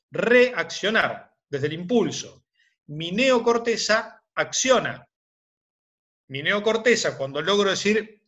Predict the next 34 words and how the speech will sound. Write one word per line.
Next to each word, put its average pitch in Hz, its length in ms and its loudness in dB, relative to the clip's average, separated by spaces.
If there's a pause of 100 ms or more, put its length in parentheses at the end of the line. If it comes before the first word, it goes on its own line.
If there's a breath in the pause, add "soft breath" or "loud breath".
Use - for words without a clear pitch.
(560)
"Estoy 285 600 -4
caliente, 220 540 2
estoy 202 180 -2
enojado, 220 760 2
estoy 175 280 -6
tomado 196 380 0
por 170 120 -4
la 170 80 -4
emoción", 226 360 -2
o 165 80 -4
como 135 200 -10
sea 175 200 -2
que 156 80 -4
cada 170 140 0
uno 190 140 -4
se - 100 -10
cuente, 247 560 2 (640 soft breath)
voy 262 260 4
a 269 60 8
responderlo 240 1080 4
en 190 240 0
media 202 380 4
hora. 120 420 -2 (500)
Media 277 360 4
hora, 196 280 6
no 233 180 0
dentro 151 240 -4
de 139 80 -6
una 139 120 -6
semana. 117 640 -10 (600)
Ya 233 340 0
respondés 202 1000 -2
otro 180 340 -2
correo 117 540 -6